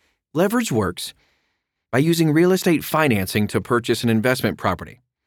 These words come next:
A mortgage or hard money loan is the most common source of financing. However, a home equity line of credit or heloc or loan, an F H A loan, a jumbo loan,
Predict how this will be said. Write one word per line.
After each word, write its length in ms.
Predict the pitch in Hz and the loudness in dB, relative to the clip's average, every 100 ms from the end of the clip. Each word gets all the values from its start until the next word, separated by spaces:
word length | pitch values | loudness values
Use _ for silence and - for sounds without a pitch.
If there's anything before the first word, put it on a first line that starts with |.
| _ _ _ | _ _ _
A 80 | 120 | 2
mortgage 420 | 131 170 175 160 | 4 4 2 2
or 140 | 117 | 2
hard 300 | 101 131 139 | 2 2 2
money 240 | 127 131 123 | 2 2 2
loan 320 | 107 113 131 | 2 2 2
is 100 | 123 | 2
the 80 | 110 | 2
most 260 | 107 107 | 2 0
common 440 | - - 131 131 131 | -6 0 2 2 0
source 320 | - 107 - | 0 0 0
of 100 | 107 | -2
financing. 560 | - 101 90 78 85 - | 0 -2 -2 -8 -14 -6
However, 440 | 120 185 131 110 - _ _ _ | 0 0 2 -2 -4 _ _ _
a 80 | 110 | -2
home 240 | 131 131 | 2 2
equity 280 | 123 123 117 | 2 2 2
line 240 | 113 107 92 | 2 2 -2
of 140 | - | -6
credit 400 | - 180 147 131 | -2 0 2 0
or 140 | - 98 | -4 -6
heloc 640 | - 247 180 87 87 - | 0 0 2 -2 -4 -6
or 160 | 107 104 | -6 -6
loan, 540 | 101 143 101 117 151 - | -2 0 0 -4 -8 -6
an 100 | 104 | 0
F 180 | 113 120 | 0 2
H 220 | 104 - | 0 2
A 160 | 139 | 2
loan, 460 | 147 135 135 139 143 - | 4 2 2 2 -2 -8
a 60 | |
jumbo 420 | 92 120 131 123 123 | -4 0 2 4 2
loan, 420 | 123 123 120 | 2 2 2